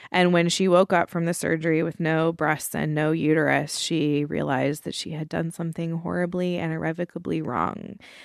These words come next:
And that really all she'd been feeding off that entire time was the inter-, the, the attention she was getting from strangers off of the internet. And when she went home and didn't really get that same attention because she'd already gotten the surgery and she didn't want to share pictures because it was awful.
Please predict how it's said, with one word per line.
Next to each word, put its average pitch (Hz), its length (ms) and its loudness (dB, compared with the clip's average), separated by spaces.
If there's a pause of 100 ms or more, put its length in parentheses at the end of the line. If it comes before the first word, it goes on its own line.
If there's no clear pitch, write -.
(160)
And 170 140 2
that 165 120 0
really 175 540 4
all 170 240 4
she'd 170 220 -4
been 156 160 -4
feeding 151 280 -2
off 151 200 -2
that 151 140 -2
entire 147 340 -2
time 208 360 2
was 160 140 2
the - 120 -6
inter-, 185 300 2
the, 151 320 0 (680)
the 147 360 -4
attention 175 580 0
she 151 140 -6
was 143 120 -4
getting 143 280 -4
from - 180 -8
strangers 170 480 -2
off - 200 -2
of - 120 -6
the - 160 -6
internet. - 600 -8 (840)
And 160 640 0 (320)
when 165 180 0
she 175 200 -4
went 160 200 -2
home 190 500 4
and 165 140 2
didn't 156 200 0
really 156 200 -2
get 156 240 -6
that - 180 -10
same 151 220 -8
attention 151 420 -6
because 156 180 -8
she'd - 180 -6
already 160 200 0
gotten 156 280 -2
the 156 80 -2
surgery 156 500 0
and 190 100 0
she 180 120 -8
didn't 180 80 -4
want 160 100 -4
to 160 40 -6
share 139 220 -6
pictures 175 480 -4
because 143 300 -6
it 143 100 -6
was 147 180 -10
awful. - 600 -2